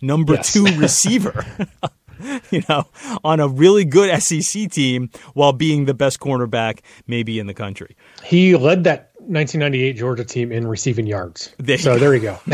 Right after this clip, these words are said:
Speaker 1: There you go.
Speaker 2: Pretty good.
Speaker 1: Yeah, not number two, number one receiver. All right, so after Champ Bailey, who I also have, who you got?
Speaker 2: I have, um, Sticky and Ike in the same year, but I kinda was going through alphabetical order. So Michael Bishop, Kansas State quarterback,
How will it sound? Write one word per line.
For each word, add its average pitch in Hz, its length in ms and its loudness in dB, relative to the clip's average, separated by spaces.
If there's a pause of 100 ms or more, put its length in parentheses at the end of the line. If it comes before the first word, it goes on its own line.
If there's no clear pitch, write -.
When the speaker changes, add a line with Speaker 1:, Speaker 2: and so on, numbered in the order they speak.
Speaker 1:
There 165 100 4
you - 60 0
go. 143 60 -6
Speaker 2:
Pretty 226 160 0
good. 143 300 0
Speaker 1:
Yeah, 151 120 4
not 214 240 0
number 220 220 0
two, 214 180 -2
number 143 240 -2
one 135 280 -4
receiver. 98 420 -14 (640)
All 135 100 4
right, 117 180 4
so 131 120 -2
after 143 260 -2
Champ 135 300 -4
Bailey, 123 280 0
who 117 120 -4
I 113 140 -4
also 107 260 -6
have, 104 160 -6
who 107 60 -8
you 95 180 -8
got? 90 160 -14 (1400)
Speaker 2:
I 143 220 0
have, 151 400 0
um, 156 560 -2
Sticky 202 340 -4
and 175 80 2
Ike 160 140 0
in 151 80 -4
the 127 60 -6
same 156 280 -6
year, 139 240 -6
but 123 120 -8
I 127 80 -4
kinda 143 200 -6
was 117 140 -8
going 127 180 -6
through 123 180 -6
alphabetical 123 420 -4
order. 208 200 4
So 151 300 2
Michael 180 280 0
Bishop, 156 380 -4
Kansas 143 260 -6
State 147 260 -6
quarterback, 127 540 -8